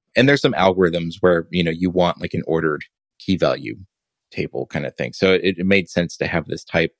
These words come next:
to make it easier to kind of implement those kinds of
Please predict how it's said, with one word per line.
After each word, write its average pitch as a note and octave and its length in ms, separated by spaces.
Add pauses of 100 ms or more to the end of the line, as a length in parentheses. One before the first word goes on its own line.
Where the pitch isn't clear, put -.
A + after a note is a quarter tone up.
to F2 100
make E2+ 160
it - 180
easier F2 400
to D2+ 160
kind D#2 200
of C#2+ 200
implement D2 400
those D2 180
kinds - 220
of - 180